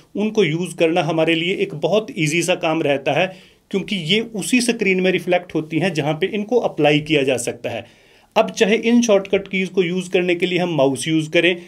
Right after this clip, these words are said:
या फिर कीबोर्ड से इन शॉर्टकट कीज को हम टाइप करके अप्लाई कर सकते हैं, तो यहाँ कहीं ना कहीं गेम कीबोर्ड वर्सेस माउस की ही रहती है। हम अपनी कन्वीनियंस के accordingly कुछ भी इस्तेमाल कर सकते हैं,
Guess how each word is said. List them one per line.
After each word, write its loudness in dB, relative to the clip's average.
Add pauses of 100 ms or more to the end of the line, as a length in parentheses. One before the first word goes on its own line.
(160)
या 2
फिर 0
कीबोर्ड 2
से 2
इन 0
शॉर्टकट 0
कीज -6
को -4
हम -2
टाइप 0
करके 2
अप्लाई 2
कर 2
सकते -4
हैं, -4 (320)
तो 0
यहाँ 2
कहीं 0
ना 2
कहीं 0
गेम 2 (360)
कीबोर्ड 4
वर्सेस 0
माउस 2
की -2
ही 0
रहती 2
है। -2 (300)
हम 2 (100)
अपनी -2
कन्वीनियंस 2
के 2
accordingly 2 (120)
कुछ -8
भी -2
इस्तेमाल 0
कर -2
सकते -6
हैं, -4